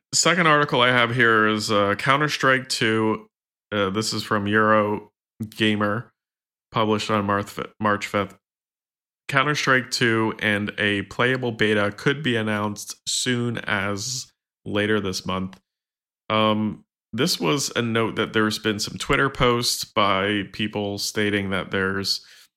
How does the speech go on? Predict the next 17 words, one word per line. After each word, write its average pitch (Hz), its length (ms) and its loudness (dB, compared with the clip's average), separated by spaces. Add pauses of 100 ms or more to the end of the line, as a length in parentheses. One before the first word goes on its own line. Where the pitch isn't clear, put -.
(420)
like, 101 220 -2
a - 100 0
reference 107 600 0
to - 180 -6
C 110 280 0
S 98 220 2
G - 100 -2
O 95 140 0
two 123 520 0
and 95 200 -2
C 104 240 -2
S 92 220 -2
two 113 720 -2
E 113 140 0
X 110 300 -2
Es 104 460 -2
in 101 420 -4